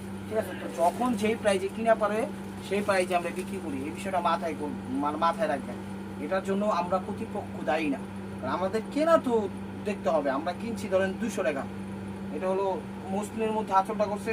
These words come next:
মিশ মেরুন টাইপের এবং বাকি জর্জেট। এই যে এতটুকু কিন্তু মসলিন আঁচলটা, আর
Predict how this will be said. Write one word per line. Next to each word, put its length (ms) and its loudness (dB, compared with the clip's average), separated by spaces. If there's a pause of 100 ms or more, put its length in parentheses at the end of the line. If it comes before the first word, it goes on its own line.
মিশ 200 -2
মেরুন 420 -2
টাইপের 280 0 (500)
এবং 120 -2 (100)
বাকি 160 0 (220)
জর্জেট। 380 0
এই 80 -8
যে 100 -2
এতটুকু 340 -6
কিন্তু 220 -4 (1000)
মসলিন 360 -2 (380)
আঁচলটা, 340 -2 (120)
আর 80 -6